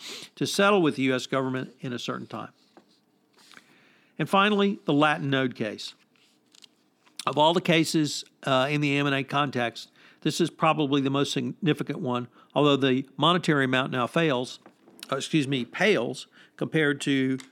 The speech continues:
the fines and penalties, and indeed, uh, the largest F C P A fine in the history of the world ever came out last week, as I'm recording this, the Telia Company case. Nevertheless, the significance of Latin Node cannot be, uh, understated. In two thousand and seven, Elandia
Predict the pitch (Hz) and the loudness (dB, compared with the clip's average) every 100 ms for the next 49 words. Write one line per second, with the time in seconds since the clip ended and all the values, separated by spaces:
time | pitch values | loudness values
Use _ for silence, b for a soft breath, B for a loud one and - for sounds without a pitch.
0 | _ - 147 139 135 127 - - 127 151 | _ -6 -2 0 0 -4 -8 -12 -10 -4
1 | 151 135 131 123 123 127 123 135 135 127 | -2 -2 -2 -4 -6 -6 -2 0 0 -2
2 | b b b b - 123 120 131 156 131 | b b b b -8 -4 -4 -6 -4 -2
3 | 123 131 135 131 127 - - 131 - 139 | -2 0 0 0 -4 -8 -6 -4 -4 -6
4 | 143 131 - 135 131 131 135 - 123 120 | -4 -4 -4 -4 -4 -4 -4 -4 -2 -2
5 | 123 143 131 135 - 135 123 120 131 123 | -2 -4 -4 -6 -6 -6 -4 -6 -4 -4
6 | - 180 208 156 - _ _ _ 123 120 | 0 2 2 2 -4 _ _ _ -8 -6
7 | 120 - 180 160 127 127 127 b b - | -8 -2 0 0 -2 -4 -6 b b -18
8 | - 160 143 127 175 175 123 - 123 120 | -4 0 0 -2 -4 -4 -4 -4 -4 -4
9 | - b b - 156 156 165 170 151 - | -6 b b -4 0 2 4 2 0 -10
10 | b b _ 151 143 156 135 160 - 151 | b b _ 0 2 0 0 0 0 -2
11 | 117 131 135 139 131 135 131 127 123 135 | -2 0 -2 -2 -2 -2 -2 -4 -2 -2
12 | 127 123 - - 123 117 139 120 - 120 | -2 -4 -8 -10 -8 -6 -6 -6 -4 -6
13 | 110 - _ _ B B B B B - | -6 -12 _ _ B B B B B -2
14 | 202 226 214 196 156 139 - 170 143 - | 0 4 4 2 0 0 2 4 2 0
15 | 185 190 165 160 160 135 123 131 | 0 2 4 2 2 2 2 -2